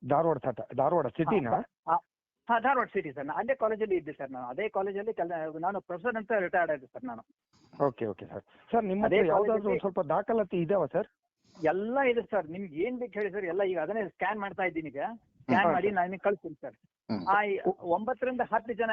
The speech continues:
Speaker 2: ಏನ್ ಫ್ಯಾಕಲ್ಟಿ ಮೆಂಬರ್ಸ್ ಇದ್ರಲ್ಲ ಸರ್,
Speaker 1: ಹ್ಮ್.
Speaker 2: ಆ, ಅವರು ಸುಳ್-, ಸುಳ್ಳು ದಾಖಲೆ ಕೊಟ್ಟ ಕೂಡಲೇ ನಾನ್ ಏನ್ ಮಾಡಿದೆ ಸರ್,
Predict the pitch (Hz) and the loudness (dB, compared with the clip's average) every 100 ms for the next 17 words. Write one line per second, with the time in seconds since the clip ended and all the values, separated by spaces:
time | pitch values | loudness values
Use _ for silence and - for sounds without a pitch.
0 | 220 214 214 190 196 214 202 202 202 208 | 0 -2 -4 -4 -4 -4 -4 -4 -4 -4
1 | 196 185 139 160 208 220 _ _ 127 120 | -4 -4 -4 -4 -4 -6 _ _ -4 2
2 | 160 165 170 202 208 170 - 262 202 233 | 4 4 4 4 2 0 -2 -4 -4 -4
3 | 277 269 202 208 220 208 196 - 214 160 | -2 0 0 0 -2 -2 -4 0 0 0
4 | 175 175 202 233 220 185 156 147 156 185 | -2 -2 0 0 -2 -4 -4 -6 -4 -4